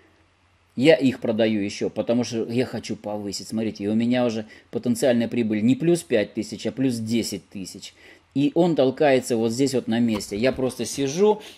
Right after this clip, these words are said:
и, значит, думаю, так, я ее щас увеличу, прибыль, я увеличу прибыль.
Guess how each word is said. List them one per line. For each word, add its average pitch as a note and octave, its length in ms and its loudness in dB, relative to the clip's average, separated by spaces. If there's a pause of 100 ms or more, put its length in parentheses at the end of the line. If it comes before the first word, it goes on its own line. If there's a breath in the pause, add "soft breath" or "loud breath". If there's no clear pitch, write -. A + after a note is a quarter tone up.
и, D#3+ 340 2
значит, C#3 460 0
думаю, B2+ 320 2
так, C3 400 2
я C#3 280 -2
ее C3 220 -2
щас D3 360 -8
увеличу, E3 960 -4
прибыль, D#3 500 -8
я B2 180 -14
увеличу C#3+ 600 -6
прибыль. E3 520 0